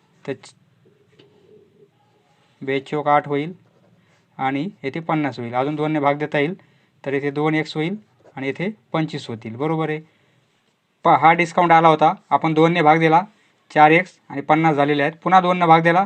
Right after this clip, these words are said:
तर दोन एक्स भागिले पंचवीस झालेला आहे, बरोबर आहे. म्हणजे सूट ही आलेली आहे आपली. छापील किंमत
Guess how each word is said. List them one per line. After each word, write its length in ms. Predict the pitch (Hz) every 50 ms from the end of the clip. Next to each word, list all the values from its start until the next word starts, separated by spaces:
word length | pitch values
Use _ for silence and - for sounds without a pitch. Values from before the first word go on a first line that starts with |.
| 202 _ -
तर 80 | 147
दोन 220 | 143 156 160 165 165
एक्स 160 | 165 165 156
भागिले 320 | 135 135 143 143 147 175
पंचवीस 360 | 196 185 180 165 160 160 147
झालेला 300 | 127 123 120 123 113 110
आहे, 100 | 110 110
बरोबर 300 | 120 147 170 175 165 165
आहे. 80 | 160 165 165 - - - - _ -
म्हणजे 160 | 143 143 151
सूट 300 | 151 - - 196 208 202
ही 160 | 147 170 202 196
आलेली 340 | 180 175 165 151 143 135
आहे 60 | 127 123
आपली. 260 | 110 120 113 117 110 - _ _ _ _ _ _ _ _ _ _ _ -
छापील 300 | - 151 156 - 196 190 196 -
किंमत 320 | 202 196 196 202 214